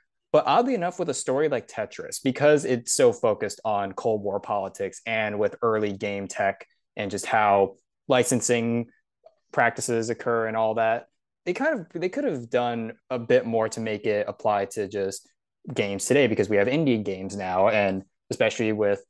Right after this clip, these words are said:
just sort of rampant political culture, especially, uh, in, in Russia. I'm not gonna <laughs> go much more than that,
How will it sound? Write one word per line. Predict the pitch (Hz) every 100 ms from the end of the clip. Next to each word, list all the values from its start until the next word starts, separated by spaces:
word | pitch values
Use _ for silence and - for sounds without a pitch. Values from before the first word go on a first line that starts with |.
| _ _ _ _ _ _ _ -
just | 117
sort | 120 107 104
of | 95
rampant | 107 104 101
political | - 110 101 101
culture, | 120 113 - 104
especially, | 98 117 107 110 98 98 _ _ -
uh, | 104 101 - _ _
in, | 110 98 95
in | 98
Russia. | 101 127 - 98
I'm | 101 107
not | 107 101
gonna | 104 98 101 123
<laughs> |
go | 113 127 113
much | 101 -
more | 110 101
than | 95
that, | 98 104 101